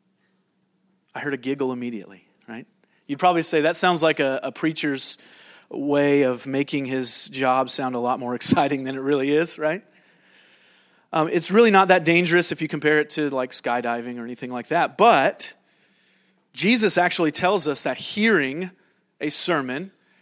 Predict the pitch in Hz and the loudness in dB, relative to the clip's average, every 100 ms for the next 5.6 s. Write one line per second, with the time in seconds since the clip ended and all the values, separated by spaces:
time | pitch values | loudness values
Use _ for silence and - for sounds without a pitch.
0 | _ - - 214 220 185 - 156 151 143 | _ -12 -2 0 2 0 -2 -2 -4 -2
1 | 185 196 170 165 160 196 151 143 139 - | 0 0 0 -2 0 0 0 -6 -6 -6
2 | 151 131 - - _ _ 151 175 180 160 | -6 -4 -8 -12 _ _ -4 0 0 0
3 | 147 143 156 175 160 156 - 175 156 131 | -2 -2 -2 -2 -2 -2 -2 -4 -4 -4
4 | 127 143 143 131 127 135 104 107 120 170 | -6 -6 -8 -12 -8 -8 -8 -14 -10 -4
5 | 175 165 147 139 127 | -2 -2 -2 -2 -4